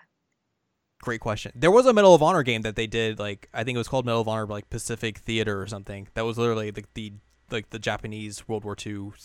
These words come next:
and all that stuff. So, like, there's been one. I think there may have been, like, a few others, like, back in that day of, like, the World War Two buzz. But yeah, it's, it's always been, like, European focused. But maybe, like, there is stuff in there they just didn't show, but,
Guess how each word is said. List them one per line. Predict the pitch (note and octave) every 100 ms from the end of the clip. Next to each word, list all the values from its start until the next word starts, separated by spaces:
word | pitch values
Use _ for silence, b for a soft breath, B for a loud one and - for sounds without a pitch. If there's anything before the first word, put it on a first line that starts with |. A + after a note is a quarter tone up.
| _ _ _ _ _ _ b b -
and |
all | A2 G#2
that | G#2
stuff. | G2+ F#2+
So, | - G2+
like, | G2 G2 _ _ _ _ _ _ _ _
there's | - D#3
been | G3+ E3
one. | A3 A#3 A3 E3+ - _ _ -
I | C#3
think | D#3
there | D#3
may |
have | C#3+
been, | C3+
like, | B2
a | G#2+
few | C3 A2+
others, | A2 G#2
like, | G#2 -
back | G#2 G#2
in | G#2
that | G2+
day | G2+
of, | G2+ G2+
like, | G2+
the | -
World | G#2 G#2
War | G2+
Two | - G#2
buzz. | G#2+ G2+ G2+ G2+ - b b b b b -
But | B2+
yeah, | C3 C3 A#2
it's, | A2+ - - - _ _
it's | A#2 A#2+
always | A#2 A2
been, | A#2
like, | G#2+ G2+
European | A2+ G#2+ A2+ G#2+
focused. | G#2 G#2 G2+ -
But | C3
maybe, | F3 F3+
like, | E3+ E3
there | E3+
is | F3
stuff | - E3
in | E3+
there | E3+ F3
they | E3+
just | E3 D#3+ -
didn't | D#3 D#3+
show, | - E3 F3
but, | D3 C3 A#2+